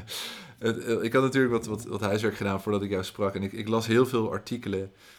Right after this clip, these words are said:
eh, over jou en, en die gaan steeds over zo jong en al zoveel bereikt.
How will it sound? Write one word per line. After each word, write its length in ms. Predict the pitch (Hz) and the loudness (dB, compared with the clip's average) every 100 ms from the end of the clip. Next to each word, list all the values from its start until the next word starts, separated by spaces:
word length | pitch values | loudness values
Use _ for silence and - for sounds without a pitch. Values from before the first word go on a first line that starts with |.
| _ _ | _ _
eh, 400 | - 95 90 90 87 | -8 -4 -2 -2 0
over 260 | 107 113 117 | 2 2 4
jou 340 | 104 101 98 | 4 4 4
en, 140 | 101 101 | 2 0
en 80 | |
die 120 | 104 101 | -4 -2
gaan 280 | 113 101 | -4 -4
steeds 260 | - 113 107 | -2 -2 0
over 460 | 104 104 104 98 - _ - | 0 0 0 -2 -6 _ -16
zo 260 | 101 113 113 | 0 4 6
jong 300 | 113 113 110 | 6 4 4
en 60 | 104 | 2
al 100 | 101 | 2
zoveel 320 | 110 107 104 | 2 2 -2
bereikt. 560 | 98 95 113 131 - | -2 -2 -2 -4 -12